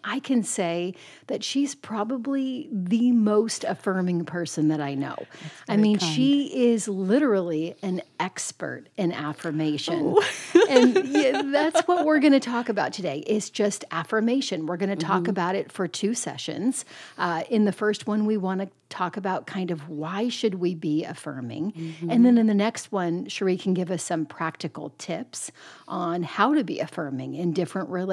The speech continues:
Speaker 1: relationships, relationships in the home and in the church and in the community. But, uh, with this first one,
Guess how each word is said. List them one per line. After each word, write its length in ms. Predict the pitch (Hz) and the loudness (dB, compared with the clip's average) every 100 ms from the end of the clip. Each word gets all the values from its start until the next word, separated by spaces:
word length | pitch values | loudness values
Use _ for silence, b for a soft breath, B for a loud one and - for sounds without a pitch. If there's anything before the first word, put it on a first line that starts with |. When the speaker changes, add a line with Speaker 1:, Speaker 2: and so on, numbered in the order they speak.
| 185 | -2
Speaker 1:
relationships, 680 | 226 170 160 - - - - | -4 -6 -8 -8 -10 -12 -10
relationships 720 | 170 151 143 147 156 165 151 175 | -6 -4 -4 -4 -4 -4 -6 -4
in 100 | 156 | -2
the 120 | 151 | -4
home 460 | - 147 143 147 | -6 -4 -2 0
and 120 | 143 143 | 0 0
in 140 | 139 | -2
the 60 | 147 | -2
church 480 | - 170 160 - - B B B | -4 -4 -6 -8 -16 B B B
and 160 | 220 | 2
in 100 | 190 | 4
the 80 | 180 | 2
community. 720 | 180 185 170 165 160 - - - B B B - | 0 -2 2 2 0 -4 -10 -16 B B B 0
But, 260 | 214 - | 0 4
uh, 160 | 220 - | 2 4
with 160 | 262 - | 2 2
this 220 | 311 - | 0 0
first 400 | 311 330 - - | 0 0 -2 -4
one, 280 | 175 160 | -4 -2